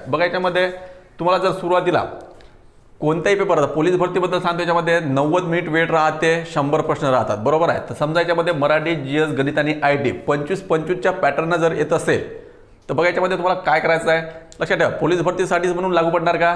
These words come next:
नाही. आता ब-, other जे exam देणार राहते समजा, इतर कोणत्या स्पर्धा परीक्षा जे राहणार, त्याच्यामध्ये इंग्लिशसुद्धा राहणार, त्याच्याबद्दल सुद्धा बोलणार आहोत. त्याच्यामुळे video, व्हिडिओला काय करायचं आहे,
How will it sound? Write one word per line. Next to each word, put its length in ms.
नाही. 220
आता 160
ब-, 160
other 180
जे 160
exam 340
देणार 220
राहते 240
समजा, 280
इतर 260
कोणत्या 300
स्पर्धा 320
परीक्षा 300
जे 120
राहणार, 260
त्याच्यामध्ये 380
इंग्लिशसुद्धा 480
राहणार, 280
त्याच्याबद्दल 380
सुद्धा 300
बोलणार 520
आहोत. 240
त्याच्यामुळे 300
video, 280
व्हिडिओला 340
काय 140
करायचं 240
आहे, 100